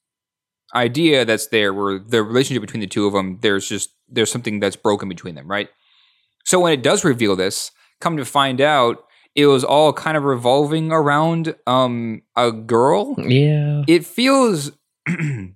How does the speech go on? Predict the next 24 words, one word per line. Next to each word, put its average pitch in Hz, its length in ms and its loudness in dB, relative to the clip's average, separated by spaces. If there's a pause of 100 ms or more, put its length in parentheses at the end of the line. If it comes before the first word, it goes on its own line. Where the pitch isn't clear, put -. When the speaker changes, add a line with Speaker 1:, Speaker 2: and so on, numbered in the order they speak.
(180)
Speaker 1:
really, 160 880 0 (420)
really 160 560 2
weak 123 540 -4 (720)
to, 120 600 2
for 131 200 2
that 120 280 -2
to 135 60 -12
be 117 120 -4
the 98 100 -2
causing 113 420 -2
factor 117 640 -6
of 101 300 -2 (120)
their 113 140 2
relationship 104 600 -4
to 104 80 -8
be 92 380 -10
tainted 110 320 -4
in 135 100 -2
some 160 220 -6
way. 180 320 -4 (360)
It, - 320 -2
it 139 180 0
feels 160 640 2 (640)
like 120 440 -2